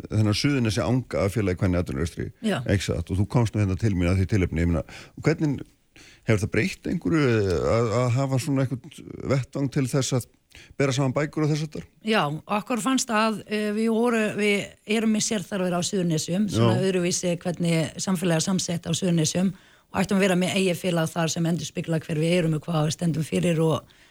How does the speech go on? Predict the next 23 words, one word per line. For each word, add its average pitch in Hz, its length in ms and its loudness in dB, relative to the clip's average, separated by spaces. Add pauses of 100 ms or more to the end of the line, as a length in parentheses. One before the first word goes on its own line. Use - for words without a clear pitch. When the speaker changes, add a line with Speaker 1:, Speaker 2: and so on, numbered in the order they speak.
(100)
Speaker 2:
svona 175 240 0
styrkja, 190 720 0
ýta 202 320 -2
undir 185 320 -2
styrkleika 180 560 -4
kvenna 175 400 2
á - 80 2
svæðinu. 151 400 0
Speaker 1:
Mhm. 107 460 0 (160)
Speaker 2:
Og 175 80 2
við 190 100 4
byrjum, 214 440 2
við 202 40 0
vorum 202 180 0
tuttugu 226 400 -4
konur, 220 460 0
nú 208 160 0
erum 185 220 0
við 175 80 -4
í - 20 -8
dag 196 180 0
sjötíu 226 380 -4
konur 220 240 2